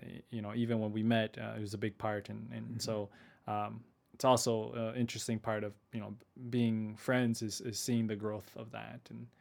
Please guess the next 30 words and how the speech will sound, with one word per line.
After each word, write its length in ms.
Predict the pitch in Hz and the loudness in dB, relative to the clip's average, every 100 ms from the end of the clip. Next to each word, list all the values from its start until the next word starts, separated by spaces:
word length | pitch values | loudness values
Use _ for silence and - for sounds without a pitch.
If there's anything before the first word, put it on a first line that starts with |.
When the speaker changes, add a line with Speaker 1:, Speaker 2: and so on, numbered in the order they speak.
| - _ _ - | -20 _ _ -10
Speaker 1:
and, 240 | 107 104 | -8 -8
you 80 | 113 | -8
know, 80 | 107 | -8
the 100 | 110 | -10
changes 760 | - - 107 107 107 104 101 104 | -6 -2 -2 -2 -4 -6 -6 -8
and, 200 | 101 110 | -8 -8
and, 200 | 107 98 120 | -12 -12 -14
and 160 | 117 | -12
the 80 | 117 | -6
molding 600 | 110 110 104 104 107 107 | 0 0 0 -2 -4 -4
and 180 | 104 107 - | -8 -10 -8
all 140 | 113 107 | -4 -4
that. 260 | 107 107 - - - - - | -4 -6 -12 -20 -20 -10 6
Um, 440 | 135 135 131 117 117 _ - | 12 12 12 10 4 _ 6
so 140 | 196 | 12
no, 180 | 220 151 | 12 12
I, 220 | 143 151 | 12 10
I 40 | |
think, 280 | 143 196 190 - | 10 8 6 0
I 80 | |
think 240 | 143 185 170 | 2 2 6
that's 240 | 139 - | 4 6
a 180 | 127 120 | 4 4
great, 360 | 117 127 127 - - | 4 4 4 0 -4
uh, 580 | 113 110 113 113 120 123 135 - - | -2 -2 -4 -8 -10 -14 -16 -10 0
great 200 | 135 127 | 2 6
way 180 | 120 120 - | 6 4 0
to, 240 | 110 110 127 - - - | -2 -2 -10 -16 -20 -8
to, 300 | - 110 110 117 | -4 -4 -4 -8
um, 240 | 117 | -10